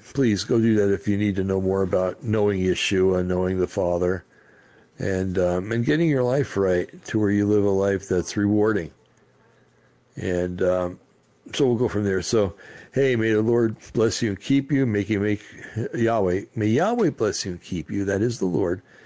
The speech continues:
May he make his face to shine upon you and be gracious unto you. May he watch your going out, your coming in, your rising up, and your lying down.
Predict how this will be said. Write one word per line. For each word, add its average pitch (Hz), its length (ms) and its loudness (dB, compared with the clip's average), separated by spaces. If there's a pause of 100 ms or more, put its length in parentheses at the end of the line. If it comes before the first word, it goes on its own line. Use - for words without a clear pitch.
(560)
May 113 140 0
he 107 60 0
make 117 200 0
his 123 160 -2
face 123 240 0
to 101 80 -2
shine 143 320 0
upon 139 380 0
you 127 140 2
and 95 120 -2
be 95 100 -2
gracious 110 500 0
unto 113 280 0
you. 113 300 4 (440)
May 110 120 0
he 110 60 2
watch 110 260 0
your 101 100 0
going 104 340 2
out, 127 260 -2
your 104 140 -2
coming 104 320 -2
in, 117 260 0
your 104 120 0
rising 95 420 0
up, 151 280 0
and 117 100 0
your 113 160 2
lying 113 300 0
down. 92 440 -2